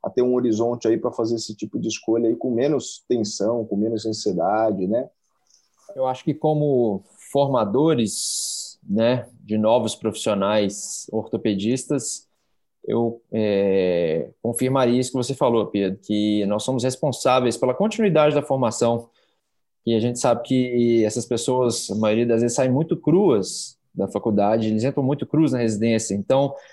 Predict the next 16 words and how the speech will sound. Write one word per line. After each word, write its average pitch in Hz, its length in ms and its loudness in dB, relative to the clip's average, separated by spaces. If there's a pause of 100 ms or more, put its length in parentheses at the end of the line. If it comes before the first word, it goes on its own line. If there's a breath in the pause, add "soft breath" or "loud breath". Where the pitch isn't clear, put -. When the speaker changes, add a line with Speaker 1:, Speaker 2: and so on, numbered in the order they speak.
(140 loud breath)
Speaker 2:
a - 40 -6
gente 120 220 0
é 151 60 6
responsável 139 600 2
pela 127 160 2
formação 127 420 -2
profissional, 123 640 2
é 139 40 4
responsável 147 600 0
por 139 180 0
dar 131 160 4
continuidade 131 1000 2
à 107 40 -2
formação 117 480 -2
de, 110 100 -4 (120)
né, 110 460 2